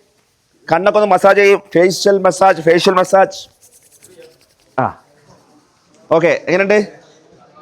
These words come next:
ചൂടുണ്ടോ? ഓക്കെ, ചൂടായില്ലേ?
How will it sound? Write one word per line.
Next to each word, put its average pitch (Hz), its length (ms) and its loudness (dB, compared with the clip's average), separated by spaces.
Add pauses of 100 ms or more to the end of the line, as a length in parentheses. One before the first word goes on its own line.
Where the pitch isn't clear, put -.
(520)
ചൂടുണ്ടോ? 202 300 2 (1120)
ഓക്കെ, 156 180 -2 (600)
ചൂടായില്ലേ? 190 380 0